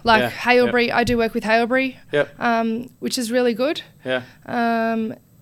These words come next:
Speaker 1: I'm coming up to speak back at my high school as
Speaker 2: Mm-hmm.
Speaker 1: well, um,
Speaker 2: That'd be cool.
Speaker 1: this coming months.
Speaker 2: Still the
Speaker 1: Yeah,
Speaker 2: same
Speaker 1: going
Speaker 2: teachers
Speaker 1: back.
Speaker 2: there?
Speaker 1: Uh, I reckon most of them are changed on. I'm out of school
Speaker 2: Yeah.
Speaker 1: now a few years, but
Speaker 2: Yeah,
Speaker 1: yeah, I
Speaker 2: yeah,
Speaker 1: think
Speaker 2: yeah.
Speaker 1: most of them have moved on, but there'll be a couple there that I still know.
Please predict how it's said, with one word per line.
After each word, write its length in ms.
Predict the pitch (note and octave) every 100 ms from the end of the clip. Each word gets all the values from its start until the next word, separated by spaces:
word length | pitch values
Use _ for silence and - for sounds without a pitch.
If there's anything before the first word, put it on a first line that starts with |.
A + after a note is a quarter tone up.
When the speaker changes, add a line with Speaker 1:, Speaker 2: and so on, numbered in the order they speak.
| - _ - - _ _
Speaker 1:
I'm 120 | - A3+
coming 340 | - B3 A3+
up 180 | A3+ -
to 140 | -
speak 560 | A#3 - - A#3 - -
back 180 | G#3+ G#3+
at 80 | -
my 140 | A3
high 240 | G3+ A#3+ C4+
school 420 | - D4 E4+ F4 -
as 160 | -
Speaker 2:
Mm-hmm. 100 | G#3
Speaker 1:
well, 360 | A3+ C4 D#4+ E4+ -
um, 460 | - A3 G#3+ G#3+ A3+
Speaker 2:
That'd 240 | G#2+ B2
be 40 |
cool. 120 | A#2+ C3
Speaker 1:
this 180 | D3
coming 320 | - B3+ A#3+ A#3
months. 500 | C4+ F#4+ - - -
Speaker 2:
Still 260 | - - A#2+
the 80 | A#2
Speaker 1:
Yeah, 80 | C4+
Speaker 2:
same 120 | -
Speaker 1:
going 140 | B3 C3
Speaker 2:
teachers 140 | C3+
Speaker 1:
back. 200 | C3+ F#3+
Speaker 2:
there? 40 | F#3 - - - - - -
Speaker 1:
Uh, 500 | A#3 C4 C4 C4+ - - - - - -
I 80 | A#3+
reckon 380 | C4 D#4 F4+ D#4+
most 320 | D4 C#4+ C4+
of 60 |
them 80 | A#3
are 60 | A#3+
changed 420 | B3+ A3+ G#3 F#3+
on. 240 | G3+ F#3
I'm 140 | G#2 A#3
out 140 | A3
of 80 | G#3+
school 120 | -
Speaker 2:
Yeah. 100 | A3+
Speaker 1:
now 200 | A3+ G3 F#3
a 20 |
few 180 | - F#3
years, 400 | F3+ G#3 C#4 -
but 300 | G#3+ G#3+ A3
Speaker 2:
Yeah, 140 | A3+ -
Speaker 1:
yeah, 60 | -
I 20 |
Speaker 2:
yeah, 60 | C4+
Speaker 1:
think 80 |
Speaker 2:
yeah. 60 | B3
Speaker 1:
most 140 | A#3 A3+
of 80 | G#3+
them 20 |
have 260 | F#3+ -
moved 300 | G#3 G3 F3+
on, 240 | F#3+ F3+ E3+
but 320 | F#3 F#3 -
there'll 120 | A#3
be 80 | B3+
a 40 | A#3+
couple 240 | A#3+ G#3+
there 120 | G3+
that 120 | F#3
I 60 | F3
still 180 | - F3+
know. 160 | E3+